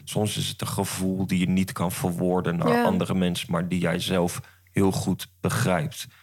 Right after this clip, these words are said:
Speaker 1: Dat wil ook niet zeggen dat degene die even niet weet hoe die moet uitleggen, hoe die dat gaat doen, dat diegene niet weet waar die ge-,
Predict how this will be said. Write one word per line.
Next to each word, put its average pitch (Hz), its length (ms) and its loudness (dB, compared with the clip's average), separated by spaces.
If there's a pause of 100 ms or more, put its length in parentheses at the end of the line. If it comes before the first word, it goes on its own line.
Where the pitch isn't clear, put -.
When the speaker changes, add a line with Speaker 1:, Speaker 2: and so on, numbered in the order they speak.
(400)
Speaker 1:
Dat 95 220 2
wil 98 320 2
ook 123 280 2
niet 92 200 0
zeggen 92 520 -2
dat - 180 0
degene 92 460 2
die 87 180 0
even - 300 -4
niet 90 220 0
weet 87 440 0
hoe 90 180 0
die 87 100 -4
moet 85 240 -2
uitleggen, - 600 0
hoe 90 140 2
die 87 100 2
dat 82 180 0
gaat - 220 -4
doen, 87 320 0 (440)
dat 95 180 0
diegene 95 380 2
niet 95 220 2
weet 90 280 2
waar 87 160 -2
die - 100 -6
ge-, - 120 -10